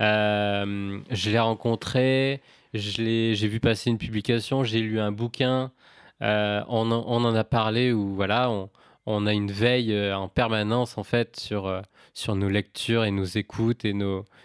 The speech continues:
nos discussions, euh, entrepreneuriales, on va dire, euh, ou, ou de la vie, euh, au quotidien. Et donc, on,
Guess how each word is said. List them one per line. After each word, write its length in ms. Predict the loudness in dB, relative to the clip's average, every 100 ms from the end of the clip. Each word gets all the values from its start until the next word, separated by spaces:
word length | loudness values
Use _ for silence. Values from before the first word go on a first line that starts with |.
| _
nos 100 | -2
discussions, 720 | 0 -2 -2 -4 0 2 2
euh, 460 | 2 0 -4 -6 -8 -14 -18 -20 -14 -2
entrepreneuriales, 800 | 0 0 2 2 4 4 4 2
on 100 | 2
va 120 | 2
dire, 240 | 2 0
euh, 180 | 0 -2 -6 -18 _
ou, 200 | 2 2 2
ou 120 | 2
de 100 | 4
la 160 | 4
vie, 260 | 2 2 2
euh, 220 | 2 0
au 100 | -2
quotidien. 520 | -2 -4 -2 0 0 -2 _ _ -20 -20 0
Et 120 | 2
donc, 220 | 4 4 4
on, 520 | 4 4 4 2